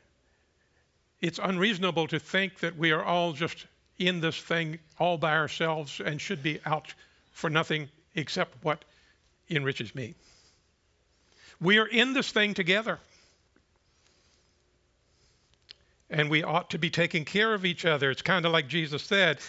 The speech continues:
you know, to feed the hungry, to shelter the homeless, to, to, uh, work to remove the shackles of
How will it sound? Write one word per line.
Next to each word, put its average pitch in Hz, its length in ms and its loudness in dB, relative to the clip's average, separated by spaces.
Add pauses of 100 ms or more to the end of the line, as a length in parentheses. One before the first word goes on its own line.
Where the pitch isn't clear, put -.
(180)
you 160 140 2
know, 160 160 2 (100)
to 165 120 -2
feed 208 260 0
the 165 80 0
hungry, 185 320 0
to 156 80 -2
shelter 214 360 2
the 165 140 2
homeless, 196 480 0 (360)
to, 202 220 -2 (180)
to, 190 420 -2
uh, 170 280 2 (220)
work 190 340 -2 (920)
to 190 140 -2
remove 156 920 -2 (500)
the 151 100 -4
shackles 151 680 -2 (100)
of 139 380 -6